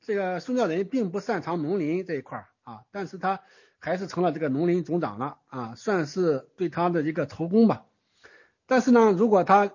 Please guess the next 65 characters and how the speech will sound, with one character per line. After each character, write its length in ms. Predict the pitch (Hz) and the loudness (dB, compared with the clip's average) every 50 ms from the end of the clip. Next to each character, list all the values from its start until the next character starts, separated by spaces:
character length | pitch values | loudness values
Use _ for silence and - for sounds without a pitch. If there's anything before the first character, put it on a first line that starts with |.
| _ - | _ -4
按 120 | 196 196 | -2 0
他 80 | 190 208 | 0 2
的 120 | 208 185 | 0 0
设 160 | - 214 175 | 2 2 2
想 180 | 143 135 127 127 | 2 2 0 -2
啊， 160 | 131 123 117 | -2 -4 -4
一 140 | 160 190 190 | -4 -4 -2
九 160 | 170 151 135 | -2 -2 -2
一 80 | 147 180 | -2 -4
三 260 | 165 - 208 208 214 | -4 0 0 2 2
年 280 | 180 151 135 127 - - | 2 2 0 -2 -6 -8
发 140 | - 156 151 | -6 -4 -2
动 160 | 156 143 120 | -2 -4 -4
革 120 | 117 127 127 | -4 -4 -2
命 220 | 139 127 113 - _ | -2 -4 -4 -8 _
啊， 260 | - 123 120 107 107 _ _ _ - | -12 -10 -10 -10 -12 _ _ _ -6
革 100 | - 180 | -2 0
命 100 | 196 170 | 0 0
党 120 | 139 117 | 0 -2
的 80 | 135 165 | -2 -2
力 80 | 190 | 0
量 140 | 185 180 151 | 0 -2 0
非 120 | - 202 | 0 0
常 140 | 175 170 170 | 0 0 0
壮 160 | - 226 185 | 2 2 2
大 80 | 147 127 | 2 0
的 60 | 113 | -4
话， 180 | - 110 98 - _ _ | -10 -14 -18 -18 _ _
那 160 | - 160 175 | -8 -6 -4
么 140 | 160 147 139 | -4 -4 -6
他 320 | - - - 196 202 208 | -8 -8 -6 -4 -4 -4
这 100 | 190 190 | -4 -4
个 180 | 156 139 123 - _ _ _ _ _ _ _ _ _ _ _ | -4 -6 -6 -8 _ _ _ _ _ _ _ _ _ _ _
职 160 | - - 180 | -12 -6 -4
位 160 | 208 220 185 | 0 0 0
啊， 160 | 143 120 127 - _ _ _ _ | 0 -2 -4 -10 _ _ _ _
断 200 | - 220 185 156 | 0 2 2 2
然 180 | 139 143 156 139 | 0 -2 -4 -4
不 140 | - 170 170 | -6 -8 -8
至 180 | - - 151 | -8 -10 -10
于 160 | 127 123 143 160 | -6 -6 -6 -6
啊， 280 | - - 139 123 123 | -6 -6 -10 -10 -10
做 180 | 123 - 175 139 | -8 -6 -6 -4
什 100 | - 147 | -2 -2
么 80 | 156 | 0
农 240 | 139 123 135 165 170 | 0 0 2 2 2
林 160 | 160 165 165 | 2 2 0
总 160 | 139 139 160 151 | 0 -2 -2 -2
长 360 | 131 104 101 113 127 - _ _ _ _ _ | -2 -4 -6 -8 -10 -12 _ _ _ _ _
啊。 240 | - 123 117 113 _ _ _ _ _ _ _ _ _ _ _ _ _ - - - - - _ _ | -18 -16 -16 -16 _ _ _ _ _ _ _ _ _ _ _ _ _ 2 2 2 2 0 _ _
啊， 220 | - 143 143 135 127 | -12 -10 -10 -8 -6
民 260 | 135 170 240 277 262 | -4 0 0 0 0
初 140 | - 285 269 | 0 0 0
的 140 | 214 180 | 0 0
政 220 | - 247 220 175 139 | 0 -2 -2 -2 -2
局 240 | 127 147 170 - _ | -4 -8 -10 -10 _
依 160 | 214 233 233 | -8 -6 -4
旧 160 | 220 214 170 | -2 -4 -4
是 160 | 139 175 160 143 | -4 -6 -10 -6
相 240 | - 233 233 226 | -4 -2 -2 0
当 240 | 208 202 208 214 175 | 0 0 0 -2 -2
不 100 | 202 202 | -2 -2
稳 220 | 170 139 120 117 143 | -2 -4 -4 -4 -4
定 160 | 226 208 151 | -4 -4 -4
的。 140 | 117 - | -4 -8